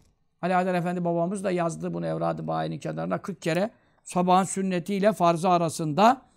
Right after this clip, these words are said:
efendim kalbin ölmemesini istiyorsan her gün kırk kere Ya Hayyu Ya Kayyum La İlahe İlla Ente.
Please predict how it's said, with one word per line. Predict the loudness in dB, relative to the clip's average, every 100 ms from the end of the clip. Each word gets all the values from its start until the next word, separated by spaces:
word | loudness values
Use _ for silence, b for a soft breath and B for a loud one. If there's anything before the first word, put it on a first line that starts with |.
| b b b _
efendim | 6 6 6 2 2 4 4 4
kalbin | 4 4 4 2
ölmemesini | 0 0 0 -2 -4 -6
istiyorsan | -4 -4 -4 -2
her | -2 -2
gün | -2 -4
kırk | -4 -6
kere | -4 -4
Ya | 2 4 4
Hayyu | 2 0 2
Ya | 2 2
Kayyum | -2 0 0 0 4
La | 4 4
İlahe | 2 0 0
İlla | -2 -4 -4
Ente. | -8 -14